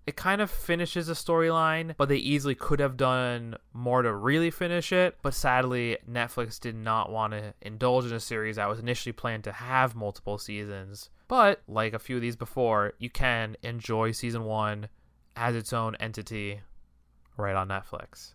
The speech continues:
So I don't want to oversell this, but I've been waiting to talk about this show for ages on this podcast, in the real world, in general. I did not expect to be able to talk about this so soon, though. The B B C show Garth Marenghi's Dark Place is a true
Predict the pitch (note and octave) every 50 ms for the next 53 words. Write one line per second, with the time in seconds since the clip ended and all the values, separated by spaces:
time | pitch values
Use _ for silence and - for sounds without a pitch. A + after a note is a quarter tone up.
0 | _ _ - - F3+ F3+ A3+ C#4 C4 A#3+ G#3+ - - D3 C#3 B2 B2+ A2+ - -
1 | F2+ F#2+ F#2+ - - - - - - - - - _ - F3 - A3+ B3+ A#3 G3+
2 | F#3+ E3+ - C#3 - - C3+ C3 B2+ C3+ B2 B2 A#2 - A#2 - - - B2+ A#2
3 | A2+ A2 A2 G#2+ - - - - - C3 C3 C3 - - - A#2 A#2+ B2 A2 -
4 | G2 F#2+ F#2+ - - - G#2+ G#2+ C3+ E3 D#3 - - F3 E3+ D#3+ D3 - - D#3
5 | D3+ C3+ C3 - - - - A#2 A2 G2+ G2 G2 G2+ A#2 C3+ C3+ C3+ C3+ C#3 C#3
6 | C3+ C3+ C3+ C3 C#3+ - _ _ _ - C3+ C3 B2+ A#2 A2 F#2+ F2+ F#2 - -
7 | - - - - - _ _ - - - D#3 F#3+ F#3+ G#3+ G3 F3+ - - - -
8 | C#3 D3 - - - - C#3+ B2+ C3+ C3+ - D3 C3+ A#2+ B2 B2 A2+ A#2 A2 G#2
9 | - G#2+ G#2+ - - - - B2+ B2+ B2+ A#2 - - A#2+ A2 G2+ G2+ G2 F#2 F2
10 | - - - - - C3+ B2 - E3+ F#3+ F#3+ A3+ G#3+ F#3+ - - D#3+ D3+ C#3+ -
11 | - C#3+ C3 C3 B2+ - - B2 A2 B2+ C3 D3 E3+ G3 F#3 - - - - C#3+
12 | D3 D3 D3 C#3+ C#3+ C#3 D3 C#3+ C#3 C#3 C#3 C3 - - B2 A#2 A#2 G#2+ G2+ -
13 | - - G2 F2+ F#2+ - - - - - - D3 C3+ C#3+ C#3 C#3 C#3 - - -
14 | - - - - E3+ F3 F3+ F3 F3 F3 F3+